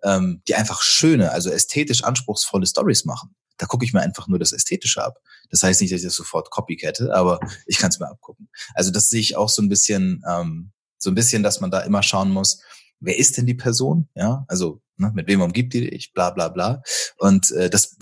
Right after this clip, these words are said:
ganz wichtig ist halt zu verstehen, du hast es immer in der Hand. Also du kannst jederzeit auch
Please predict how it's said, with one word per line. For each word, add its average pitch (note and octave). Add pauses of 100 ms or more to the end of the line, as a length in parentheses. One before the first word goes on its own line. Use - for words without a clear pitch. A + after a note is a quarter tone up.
ganz A2
wichtig A2+
ist G2
halt G2
zu -
verstehen, G2
du F#2
hast -
es -
immer A2
in F2+
der F2
Hand. F2+
Also D#2+
du -
kannst -
jederzeit F#2
auch F2